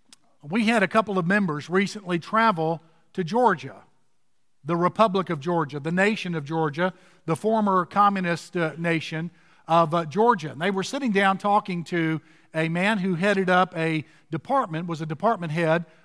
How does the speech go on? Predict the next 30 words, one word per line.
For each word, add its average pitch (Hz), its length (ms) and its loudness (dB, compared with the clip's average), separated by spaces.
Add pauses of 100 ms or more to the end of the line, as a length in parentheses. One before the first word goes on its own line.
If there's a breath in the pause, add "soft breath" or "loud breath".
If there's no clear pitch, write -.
of 175 340 6
a, 160 300 -2
uh, 151 180 2
department 175 500 0
in 170 140 -6
a - 20 -6
university 175 640 -2
in 156 80 -6
Tbilisi 156 560 -4
there. 127 280 -10 (560 soft breath)
And 180 480 0
the 175 120 -2
man 269 240 0
asked, 208 500 -2
uh, 165 180 0
one, 185 360 -4
one 185 160 -2
of 165 80 -4
our 160 100 0
members, 160 460 -2
and 156 60 -6
it 151 40 -2
happened 180 200 -4
to - 20 -8
be 165 100 -2
Bob 160 260 2
Moeller, 170 300 -2
by 147 160 0
the 143 100 -6
way, 151 300 -2